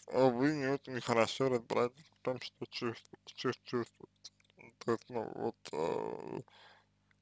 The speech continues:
как вы приходите к этой вот мы-, мысли,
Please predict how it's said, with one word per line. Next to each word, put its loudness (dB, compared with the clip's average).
как 8
вы 6
приходите -2
к -2
этой 4
вот -4
мы-, -2
мысли, -2